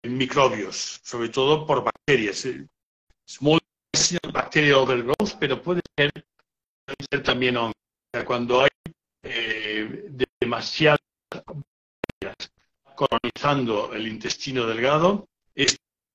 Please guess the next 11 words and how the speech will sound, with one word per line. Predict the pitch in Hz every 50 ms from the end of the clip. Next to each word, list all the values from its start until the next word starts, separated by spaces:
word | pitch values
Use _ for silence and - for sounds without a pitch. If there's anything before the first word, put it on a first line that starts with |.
| - 185 180 - - -
genera | 143 135 135 143 147 143 143 143 151 151 147 151 _
enfermedad | 160 143 131 - - - 135 127 120 120 131 139 147 165 175 180 165 -
y | 156 147 135 123 107
genera | - - 120 - 120 120 120 120 117 117 120 120 - _
síntomas. | - - - - - 131 123 - - _ _ - 98 - - - - _ _ _ _ _ _ _ _ _ _ _ _ _ _
Las | 113 -
bacterias | - 139 135 143 147 143 147
normalmente | 147 131 123 127 131 131 135 139 147 156 147 160
están | 147 - - - 139 131 127
solamente | - - 135 131 131 135 139 135 139 - 147
en | 123